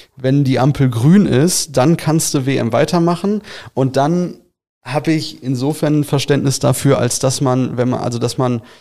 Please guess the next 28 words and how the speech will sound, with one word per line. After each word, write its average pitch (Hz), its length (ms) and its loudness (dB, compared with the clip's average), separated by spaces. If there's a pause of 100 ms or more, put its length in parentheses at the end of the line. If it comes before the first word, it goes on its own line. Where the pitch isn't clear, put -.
(420)
ähm, 117 360 0
auf 127 100 0
die 135 120 -4
Zeitachse 139 580 0
guckt - 260 -4
und 123 60 0
sagt, 123 180 0
okay, 143 180 0
das 131 120 4
ist 117 60 -2
jetzt 127 140 0
eine 131 60 4
temporäre 123 560 2
Entscheidung. 110 560 -4
Das 117 160 -2
ist 120 140 -2
keine 120 240 2
langfristige 160 760 2
Entscheidung, 151 540 0
sondern 123 440 -2
maximal 127 760 0
eine 123 180 0
mittelfristige 123 960 0
auf 113 100 -2
die - 120 -4
nächsten 117 340 -2
fünf 113 260 -6
Jahre. 107 380 -4